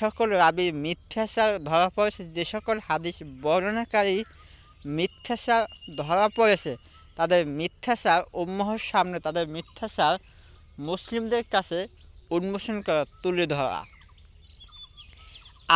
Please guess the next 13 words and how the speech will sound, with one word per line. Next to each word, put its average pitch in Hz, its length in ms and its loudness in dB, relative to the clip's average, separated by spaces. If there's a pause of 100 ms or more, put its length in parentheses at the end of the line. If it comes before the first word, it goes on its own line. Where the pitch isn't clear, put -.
আট, 170 140 6 (640)
সংগৃহীত 214 600 2 (200)
সকল 202 320 2 (120)
হাদিস 185 300 2 (180)
সনদ 175 340 2 (180)
সহ 139 200 -2 (800)
গ্রন্থায়িত 170 520 0 (120)
করা। 113 220 -4 (1500)
নয়, 156 280 8 (560)
রাবিদের 180 540 6 (640)
নির্ভুলতা 220 600 2 (140)
বা 175 80 8 (140)
মিথ্যাচার 214 540 -2